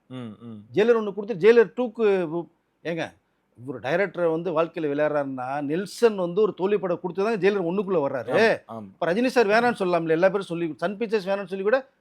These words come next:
Speaker 2: கேட்கல அவர் ரஜினி. நான் வாக்கு கொடுத்துட்டா நான் செய்யணும்னு சொல்லி தானே நெல்சனை போட்டாரு. அது சூப்பர் டூப்பர் கொடுத்தாரு, அறுநூத்தம்பது கோடி கொடுத்தாருல.
Speaker 1: ம், ம்.
Speaker 2: திரும்பி ஜெயிலர் டூ நல்ல ஒரு ஸ்கிரிப்ட் சொல்லி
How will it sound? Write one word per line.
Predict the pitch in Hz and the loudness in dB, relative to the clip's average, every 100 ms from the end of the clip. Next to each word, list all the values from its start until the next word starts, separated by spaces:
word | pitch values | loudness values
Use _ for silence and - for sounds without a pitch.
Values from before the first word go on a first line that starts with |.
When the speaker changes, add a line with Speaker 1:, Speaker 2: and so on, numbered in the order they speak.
| - | 2
Speaker 2:
கேட்கல | 247 233 214 | 4 6 4
அவர் | 160 143 151 | 2 0 -2
ரஜினி. | 165 180 202 110 _ _ _ _ 104 | -4 -4 -4 -8 _ _ _ _ -6
நான் | 135 196 | -2 2
வாக்கு | 190 254 247 208 | 4 4 0 -6
கொடுத்துட்டா | 214 | -2
நான் | 247 208 - | -2 -2 0
செய்யணும்னு | 208 233 220 | 0 0 -4
சொல்லி | 196 190 | -8 -6
தானே | 233 302 302 _ - | -4 -4 -6 _ 0
நெல்சனை | 240 247 254 | 0 2 0
போட்டாரு. | 175 160 143 190 233 101 _ _ _ _ _ _ _ | 0 0 0 0 -2 -4 _ _ _ _ _ _ _
அது | 185 | -6
சூப்பர் | 185 254 240 220 | -4 0 2 2
டூப்பர் | 196 180 | 0 -2
கொடுத்தாரு, | 190 175 | 0 0
அறுநூத்தம்பது | 196 185 196 | -2 -4 -2
கோடி | 202 | -2
கொடுத்தாருல. | 175 151 151 139 170 160 | -6 -4 -4 -2 -4 -4
Speaker 1:
ம், | 120 113 98 110 | -10 -16 -16 -20
ம். | 104 | -4
Speaker 2:
திரும்பி | 277 277 220 | 0 2 4
ஜெயிலர் | 202 285 285 220 | 8 8 8 4
டூ | 208 | 0
நல்ல | 170 190 220 | 2 2 2
ஒரு | 202 | 2
ஸ்கிரிப்ட் | - 196 185 | -2 -10 -8
சொல்லி | 190 160 135 143 202 | -8 -6 -6 -6 -8